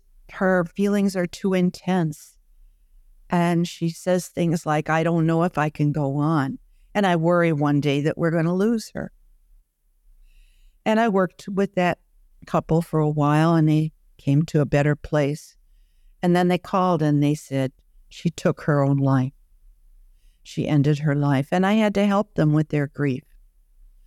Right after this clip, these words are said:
It was enormous. It was their only child. And she was a beautiful young woman with, with such potential.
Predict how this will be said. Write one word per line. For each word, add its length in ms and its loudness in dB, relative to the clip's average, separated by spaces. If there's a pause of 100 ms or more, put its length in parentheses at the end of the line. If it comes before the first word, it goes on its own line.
(220)
It 60 -4
was 180 0
enormous. 800 2
It 80 -12
was 160 -2
their 240 0
only 300 0
child. 480 -2 (960)
And 400 2
she 180 -8
was 160 0
a 60 -8
beautiful 760 0
young 320 2
woman 440 0 (420)
with, 280 -2
with 240 -2
such 500 -6
potential. 640 -4